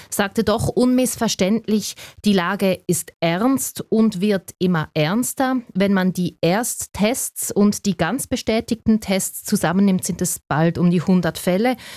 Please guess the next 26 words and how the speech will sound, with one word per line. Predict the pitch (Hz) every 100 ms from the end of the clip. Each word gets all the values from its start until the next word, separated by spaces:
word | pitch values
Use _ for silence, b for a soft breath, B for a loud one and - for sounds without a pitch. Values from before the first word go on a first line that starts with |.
| B B B -
Die | 220
Fallzahlen | 220 208 - 190 185
steigen | 175 - 139 226 269
also | 226 240 240
rasant | 208 190 180 185 262 -
und | 240 226
es | 220 - -
werde | 165 175 180 208 214
auch | 175 190
in | - 185
der | 170
Schweiz | - 156 156 156 - - _
Todesfälle | 214 247 262 - - 208 214
geben. | - 185 196 208 196 B B B
Mit | 202 -
unserem | 202 196 185
Verhalten | 185 156 147 156
hätten | 196 156 185
wir | 180 180
es | 190
ein | 175
Stück | 175 208 202
weit | 170 170
in | 180
der | 180 156
Hand, | 160 170